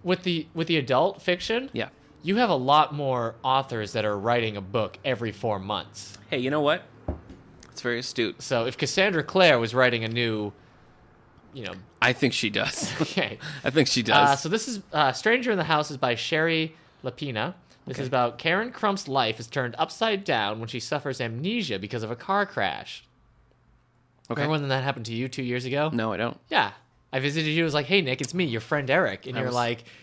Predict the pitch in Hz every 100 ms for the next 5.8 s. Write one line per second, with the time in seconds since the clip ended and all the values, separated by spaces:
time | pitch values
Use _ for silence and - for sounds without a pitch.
0 | - _ - 127 139 143 135 131 127 120
1 | 110 - - 180 254 302 349 339 _ -
2 | 120 113 117 110 196 120 120 110 110 165
3 | 190 127 - _ _ - - - - 147
4 | 151 202 233 175 156 117 113 151 143 131
5 | 120 123 131 170 156 170 117 107